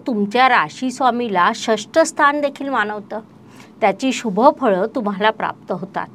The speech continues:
अनेक बाबतीत तुमच्या कर्तृत्वाला संधी मिळतात. व्यक्तिमत्वाच्या दृष्टीने मात्र राशीसोबत, राशी स्वामीसोबत असलेला राहू हा तुमच्या स्वभावात कुठेतरी उग्रता, तीव्रता, नकारात्मकता आणतो.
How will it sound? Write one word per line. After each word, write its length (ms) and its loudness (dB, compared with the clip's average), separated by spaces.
अनेक 440 6
बाबतीत 440 0
तुमच्या 280 -2
कर्तृत्वाला 760 2
संधी 420 -2
मिळतात. 420 -4
व्यक्तिमत्वाच्या 880 4
दृष्टीने 500 -4
मात्र 360 -2
राशीसोबत, 1300 0
राशी 460 2
स्वामीसोबत 880 0
असलेला 500 0
राहू 440 -2
हा 80 4
तुमच्या 400 0
स्वभावात 600 2
कुठेतरी 500 -4
उग्रता, 680 0
तीव्रता, 720 4
नकारात्मकता 920 0
आणतो. 440 -6